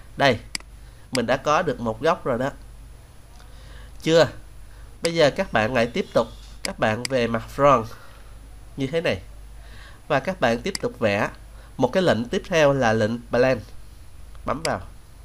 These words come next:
Rồi, trên nhau của hai cái này là khoảng một trăm năm mươi đi. Chúng ta sẽ vẽ một cái hình chữ nhật đơn giản như thế này. Cao ba mươi, rồi hai mươi.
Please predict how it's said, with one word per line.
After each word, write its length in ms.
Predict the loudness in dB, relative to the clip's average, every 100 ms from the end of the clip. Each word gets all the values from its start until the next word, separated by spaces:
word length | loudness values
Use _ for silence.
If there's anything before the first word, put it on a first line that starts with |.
| -16 -16 -16 -18 -18 -16 -16 -18 -18 -18 -16 -18 -18 -18 -18 -12 0
Rồi, 220 | 4 4 0 -14 -16 -14 4
trên 260 | 6 6
nhau 300 | 6 6 6
của 280 | 4 2 2 2
hai 160 | 0
cái 160 | 2 0
này 240 | 2 2
là 160 | 2 0
khoảng 380 | 0 0 0 0
một 220 | -2 -2
trăm 200 | -2 -2
năm 160 | -2 0
mươi 160 | 0
đi. 140 | 0 -4 -10 -16 -18 -18 -18 -18 -18 -16 -16 -16 -16 -16 -18 -18 -18 -10 -4
Chúng 140 | 2
ta 180 | 4 6
sẽ 160 | 6
vẽ 260 | 6 6 6
một 180 | 4 0
cái 100 | 0
hình 180 | 0 0
chữ 100 | -2
nhật 300 | -2 0 2
đơn 220 | 2 2
giản 200 | 0 0
như 100 | -4
thế 120 | -2
này. 140 | -4 -6 -14 -20 -20 -20 -18 -16 -2
Cao 240 | 0 2
ba 160 | 2 2
mươi, 320 | 2 2 0 -2 -14 -18 -18 -18 -18 -20 -16 -2
rồi 380 | 2 2 0 -6 -12 -14 -6
hai 160 | -2 2
mươi. 280 | 2 2